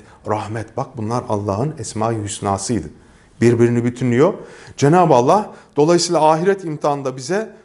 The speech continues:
şunu soracak. Sen gayb alemine,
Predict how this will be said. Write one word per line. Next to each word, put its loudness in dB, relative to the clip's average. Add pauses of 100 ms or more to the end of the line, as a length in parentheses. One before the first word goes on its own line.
şunu -8
soracak. -6 (760)
Sen 0 (880)
gayb -2
alemine, -4